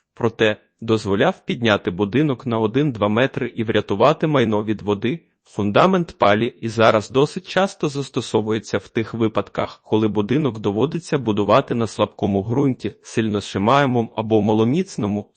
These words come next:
тобто на такому ґрунті, який для звичайного мелкозаглубленого фундаменту не підходить. Конструкція фундаменту з забивних паль.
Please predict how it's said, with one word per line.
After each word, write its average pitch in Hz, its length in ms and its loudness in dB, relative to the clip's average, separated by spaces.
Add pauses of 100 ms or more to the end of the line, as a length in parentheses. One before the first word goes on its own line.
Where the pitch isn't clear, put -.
(160)
тобто - 360 2
на 117 120 4
такому 131 460 0
ґрунті, 113 640 -2
який 143 380 -2
для 107 200 0
звичайного 104 760 0
мелкозаглубленого 104 1040 -2
фундаменту 104 760 0
не 127 140 0
підходить. - 640 -4 (100)
Конструкція 151 800 -4 (360)
фундаменту 117 680 2
з 104 60 -8
забивних 107 540 -2
паль. 80 260 0